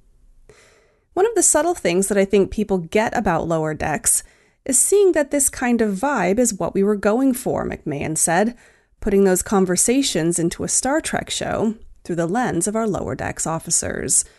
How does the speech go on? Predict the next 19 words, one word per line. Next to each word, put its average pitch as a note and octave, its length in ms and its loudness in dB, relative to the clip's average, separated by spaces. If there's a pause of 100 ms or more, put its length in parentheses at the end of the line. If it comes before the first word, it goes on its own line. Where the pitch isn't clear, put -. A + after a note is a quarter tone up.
(1200)
The D4 100 0
first F4 260 2
season D4 260 2
of C#4 80 2
Star B3 200 2
Trek A#3+ 220 0
Lower G3+ 240 4
Decks G3+ 340 0
is G#3 160 2
available F3 460 0
to D#3+ 80 -2
stream E3 340 -2
now G#3+ 460 -2 (500)
on B3 100 -2
C - 200 -4
B - 120 -6
S D3 140 -4
All F3+ 160 -2
Access. - 800 -2